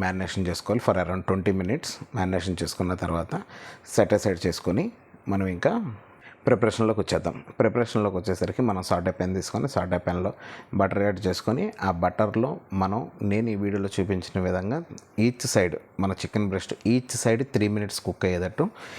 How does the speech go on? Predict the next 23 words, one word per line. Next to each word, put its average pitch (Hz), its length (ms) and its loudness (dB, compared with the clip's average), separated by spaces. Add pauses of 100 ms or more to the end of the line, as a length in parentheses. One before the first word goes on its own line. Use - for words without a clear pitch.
(240)
each, 113 180 2 (260)
each 113 260 2
సైడ్ని 104 400 2
మనం 98 120 -2 (100)
త్రీ 101 180 4
మినిట్స్ 104 240 -4
పాటు 110 240 0
కుక్ - 180 0
చేయాలి. 90 340 0 (680)
Each 113 120 2 (100)
సైడ్ని 110 260 2
త్రీ 101 160 4
మినిట్స్ 95 260 -4
కన్నా 107 200 2
ఎక్కువసేపు - 440 -2
కుక్, - 160 -6 (140)
కుక్ 90 200 0
చేయకూడదు. 85 440 0
కుక్ - 220 -10
చేస్తే 92 360 2
కనుక 90 220 -2 (180)
చికెన్ 98 300 -2
అనేది 92 200 0